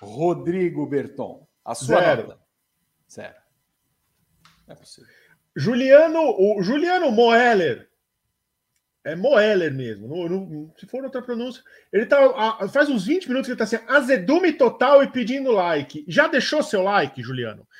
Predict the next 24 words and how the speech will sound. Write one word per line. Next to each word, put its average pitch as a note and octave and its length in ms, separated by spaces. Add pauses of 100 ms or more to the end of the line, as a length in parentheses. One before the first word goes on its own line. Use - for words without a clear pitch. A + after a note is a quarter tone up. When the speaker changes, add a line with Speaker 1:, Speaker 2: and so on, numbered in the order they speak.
(140)
Speaker 2:
Você C#3+ 100
já A3+ 80
Speaker 1:
Exato. C#3+ 140
Speaker 2:
deixou C#3+ 200
seu - 160
like? C3 300
Ó, C#3 60
em C#3 80
câmera B3+ 320
cheia, C3+ 260
que - 80
é A#2 40
tela G#3 160
cheia. B2 180
Você F3 160
já A#3 80
deixou C#3 280
seu G#2 160
like, A#2 360
Juliano? G#2 300
Então F#3 140
deixa F#3+ 240
o F#3 40
like. C#3 380